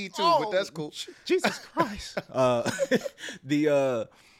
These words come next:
Speaker 2: the, you are tuned into Money Music Culture. You are tuned into Money Music Culture. We are excited because you know what we're gonna do. We're gonna talk shop, but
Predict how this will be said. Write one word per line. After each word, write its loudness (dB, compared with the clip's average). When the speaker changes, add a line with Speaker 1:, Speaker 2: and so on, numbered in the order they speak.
Speaker 2:
the, 2
you 8
are 12
tuned -4
into -8
Money -6
Music 0
Culture. 0
You -4
are -2
tuned -2
into 0
Money -4
Music -10
Culture. -8
We -6
are -4
excited -4
because -6
you -8
know -6
what -4
we're -4
gonna -6
do. -6
We're -6
gonna -8
talk -10
shop, -4
but -2